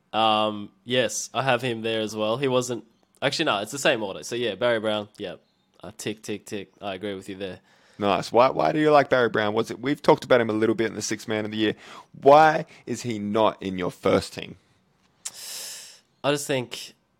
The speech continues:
Speaker 1: it's actually a fair point, because if you put a, yeah, he, he probably, you could definitely argue there. And I know Corey Williams made a case halfway through the season or later that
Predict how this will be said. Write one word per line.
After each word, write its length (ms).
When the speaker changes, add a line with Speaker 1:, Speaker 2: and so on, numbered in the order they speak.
Speaker 1:
it's 360
actually 200
a 40
fair 180
point, 380
because 260
if 120
you 80
put 160
a, 240
yeah, 280
he, 220
he 80
probably, 560
you 160
could 120
definitely 300
argue 360
there. 220
And 40
I 240
know 300
Corey 340
Williams 460
made 160
a 40
case 400
halfway 300
through 160
the 80
season 380
or 160
later 300
that 240